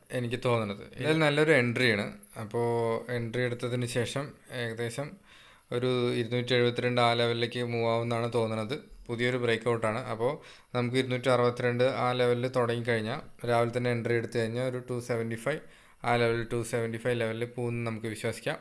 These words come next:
ഒരു ഇൻട്രാഡേ ചെയ്യണവർക്ക് കൂടുതൽ ബെനിഫിറ്റ് ആണ് കേട്ടോ. അപ്പോൾ ഇതാണ് ആദ്യത്തെ സ്റ്റോക്ക്, ചെമ്പോണ്ട്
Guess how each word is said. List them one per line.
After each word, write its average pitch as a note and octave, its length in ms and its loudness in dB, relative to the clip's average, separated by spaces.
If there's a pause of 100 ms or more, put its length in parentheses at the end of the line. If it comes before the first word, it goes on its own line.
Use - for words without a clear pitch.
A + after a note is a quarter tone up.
(260)
ഒരു B2 140 0
ഇൻട്രാഡേ A#2 360 2
ചെയ്യണവർക്ക് A2+ 460 -2
കൂടുതൽ A2+ 320 0
ബെനിഫിറ്റ് G#2+ 360 -4
ആണ് G2+ 120 -4
കേട്ടോ. G#2 140 -2 (400)
അപ്പോൾ C3 200 0
ഇതാണ് C3+ 220 4 (100)
ആദ്യത്തെ A#2 380 0
സ്റ്റോക്ക്, A#2 360 -2 (460)
ചെമ്പോണ്ട് B2 560 2